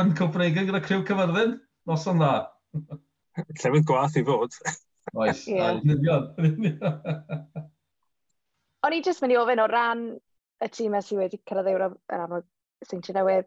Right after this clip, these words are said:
Speaker 3: Cei Cona, Pen y Bont, a nawr naill ai Hwlffordd neu'r Dre Newydd. Ni'n gofyn yr un cwestiwn o ran y Seintiau Newydd, t'mod, ai dyma'r flwyddyn maen nhw'n mynd i allu jyst mynd un cam ymhellach. Ond o ran y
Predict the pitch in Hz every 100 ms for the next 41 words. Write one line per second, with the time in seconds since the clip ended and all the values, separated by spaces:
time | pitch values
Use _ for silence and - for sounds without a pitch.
0 | _ - 185 185 185 180 - _ _ _
1 | - 214 190 - 190 196 190 _ - -
2 | _ - 170 165 165 185 202 190 - 190
3 | 180 185 _ 190 185 190 180 - - 196
4 | 185 180 180 170 170 - _ _ _ _
5 | 220 220 240 233 233 226 254 247 240 -
6 | _ - 240 - - 196 185 180 185 180
7 | 190 175 - 190 175 170 165 165 160 165
8 | 170 - - _ _ _ 220 208 196 190
9 | 190 190 180 175 185 180 175 180 170 165
10 | - 190 185 180 180 175 170 - 185 175
11 | 180 175 - _ _ _ _ _ 220 226
12 | 233 214 208 202 190 180 180 180 185 -
13 | - 95 - - 226 233 277 349